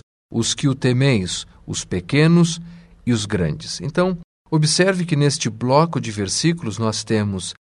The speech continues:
a palavra aleluia repetida várias vezes. E neste bloco, a palavra aleluia está relacionada diretamente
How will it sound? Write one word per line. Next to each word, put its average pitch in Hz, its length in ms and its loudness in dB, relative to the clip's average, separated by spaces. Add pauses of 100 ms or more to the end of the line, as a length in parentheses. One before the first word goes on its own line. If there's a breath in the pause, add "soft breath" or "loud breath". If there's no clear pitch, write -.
(160)
a 98 80 -4
palavra 110 440 2
aleluia 110 460 0
repetida 110 680 -4 (340 loud breath)
várias 123 500 0
vezes. 82 580 -6 (220)
E 139 80 -2
neste 214 340 2
bloco, 117 600 0 (480)
a - 80 -6
palavra 123 360 2
aleluia 147 600 2
está - 280 -2
relacionada 110 680 0
diretamente 113 960 -2